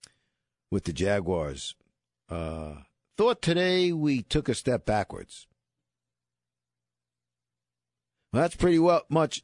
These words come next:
hitting the nail on the head. And, um, I was at the Giants game, so I, I was there for that. And coming off the week before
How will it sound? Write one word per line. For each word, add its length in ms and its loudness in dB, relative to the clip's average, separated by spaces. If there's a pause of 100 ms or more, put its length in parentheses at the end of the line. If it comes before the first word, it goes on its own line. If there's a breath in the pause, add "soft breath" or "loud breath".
hitting 260 0
the 60 2
nail 280 2
on 180 2
the 100 0
head. 380 2 (540 soft breath)
And, 500 2
um, 720 0 (280)
I 100 4
was 160 4
at 160 2
the 100 -2
Giants 520 2
game, 460 0 (1160)
so 380 0
I, 240 2
I 260 0
was 640 -2
there 280 0
for 160 -4
that. 580 2 (220)
And 600 -2 (1200)
coming 300 2
off 160 2
the 100 2
week 240 2
before 720 2